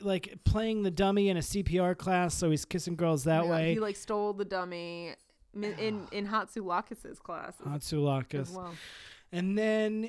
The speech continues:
Speaker 1: he's like, he has, like, a sign up that says if you pay him a dollar to kiss him, he'll send all the money to,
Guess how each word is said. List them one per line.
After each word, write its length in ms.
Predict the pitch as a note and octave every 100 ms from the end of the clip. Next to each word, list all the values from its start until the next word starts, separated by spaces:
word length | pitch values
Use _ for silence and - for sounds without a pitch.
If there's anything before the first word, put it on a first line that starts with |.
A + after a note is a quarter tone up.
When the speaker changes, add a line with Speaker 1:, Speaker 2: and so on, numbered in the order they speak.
| G3+
Speaker 1:
he's 460 | F#3 G#3 G3 -
like, 460 | F#3 F3+ F3 E3+ - _ -
he 220 | E3 F#3+
has, 220 | F#3+ G3
like, 120 | F#3+ F3+
a 60 |
sign 400 | D3 G3 F#3+ F#3+
up 220 | F#3+ F#3+
that 180 | - E3
says 240 | - F3 D#3+
if 100 | D#3
you 60 |
pay 200 | - E3+
him 120 | F3+
a 60 | D#3+
dollar 340 | D3+ D#3+ D#3+
to 60 | D3+
kiss 280 | - E3 F3
him, 120 | E3
he'll 140 | D#3
send 320 | C#3 - D#3+ D#3
all 120 | D3+
the 80 | C#3+
money 280 | D3 D3+
to, 100 | C#3+